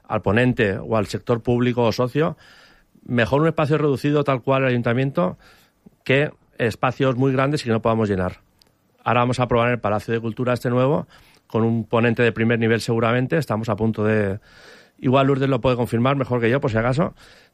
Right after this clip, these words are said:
de cerrarlo y, y ahí creo que sí que haremos un, un buen llenazo.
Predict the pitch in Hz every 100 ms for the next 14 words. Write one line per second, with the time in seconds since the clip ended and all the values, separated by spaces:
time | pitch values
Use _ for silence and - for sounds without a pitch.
0 | - 139 131 - 113 127 147 160 156 127
1 | 117 110 107 - - - - - - -
2 | - 123 139 135 143 131 123 120 110 104
3 | 104 101 98 110 - - - 131 123 110
4 | 98 92 101